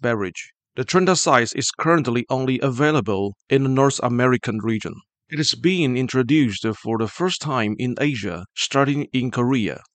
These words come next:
Trenta means thirty in Italian,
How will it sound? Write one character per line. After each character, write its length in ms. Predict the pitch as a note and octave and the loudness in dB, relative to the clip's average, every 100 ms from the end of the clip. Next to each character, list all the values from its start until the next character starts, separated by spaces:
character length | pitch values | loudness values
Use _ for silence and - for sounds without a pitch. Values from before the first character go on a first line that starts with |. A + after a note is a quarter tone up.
| _ _ _ _ | _ _ _ _
Trenta 580 | - F#3 G3 C3+ G2 D2 - _ _ | -2 2 2 2 -2 -4 -10 _ _
means 360 | A#2 D3+ D#3 - - | -2 0 0 -4 -6
thirty 520 | - D#3+ D#3+ G#2+ D#2+ F#2+ _ _ | 0 0 0 -6 -8 -12 _ _
in 220 | C#3 C#3 - | -2 0 -2
Italian, 640 | C#3 D#3 C#3+ G#2+ D#2+ | -2 0 0 0 -2